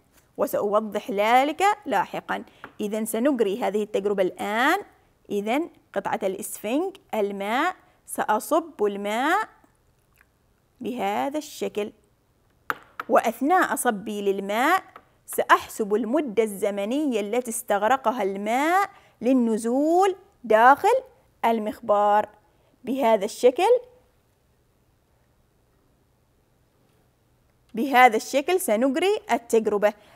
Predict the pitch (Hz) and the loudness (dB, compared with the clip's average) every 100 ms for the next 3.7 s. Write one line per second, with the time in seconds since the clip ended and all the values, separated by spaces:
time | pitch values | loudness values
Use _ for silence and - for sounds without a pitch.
0 | _ 226 233 330 339 285 247 220 220 269 | _ -2 2 2 6 4 4 -2 0 2
1 | 392 - _ 220 214 208 214 220 208 202 | 2 -2 _ 0 2 2 -2 -2 -2 -2
2 | 202 208 254 359 - - 226 208 254 233 | -2 0 2 0 0 -2 -2 -2 0 0
3 | 214 208 202 214 277 - | 0 -2 2 6 6 4